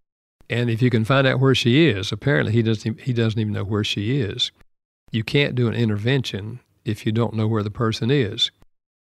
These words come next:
An intervention is going in and forcibly removing the person from the situation and getting them back and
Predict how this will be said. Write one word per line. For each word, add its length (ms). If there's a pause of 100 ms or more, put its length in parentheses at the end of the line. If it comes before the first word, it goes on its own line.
(160)
An 120
intervention 760
is 480 (120)
going 360
in 240
and 180
forcibly 1080
removing 680
the 100
person 520
from 540 (240)
the 100
situation 800 (1040)
and 280
getting 340
them 160
back 460
and 440